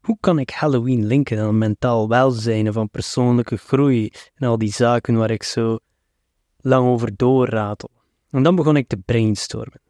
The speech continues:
En ik voel dat de laatste paar afleveringen aan de korte kant waren. En voor een solo-podcast is dat niet erg, vind ik persoonlijk.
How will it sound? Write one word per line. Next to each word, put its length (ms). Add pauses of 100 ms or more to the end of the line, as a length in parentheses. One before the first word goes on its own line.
(540)
En 100
ik 100
voel 180
dat 160
de 60
laatste 640 (400)
paar 220
afleveringen 640
aan 80
de 60
korte 440
kant 300
waren. 520 (420)
En 120
voor 120
een 100
solo-podcast 920
is 100
dat 120
niet 200
erg, 320
vind 240
ik 160
persoonlijk. 600